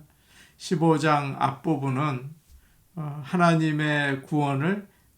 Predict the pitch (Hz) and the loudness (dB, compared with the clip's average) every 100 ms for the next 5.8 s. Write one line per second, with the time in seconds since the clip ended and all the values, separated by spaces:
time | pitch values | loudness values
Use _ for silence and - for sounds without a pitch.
0 | _ - - 190 185 165 143 131 127 - | _ -12 -2 2 4 4 2 -2 -6 -14
1 | _ - 285 143 131 160 160 147 139 151 | _ -16 -8 -6 -4 -2 0 0 -4 -8
2 | - - - _ _ _ 151 139 135 - | -12 -20 -20 _ _ _ -4 -4 -4 0
3 | 147 143 135 135 135 165 196 143 135 - | 2 2 0 -2 -2 -2 -4 -4 -4 -6
4 | - 135 127 - 135 160 175 _ _ - | -6 -4 -6 -8 -8 -8 -10 _ _ -20
5 | - - - _ _ 147 127 131 | -20 -20 -20 _ _ -6 -4 -4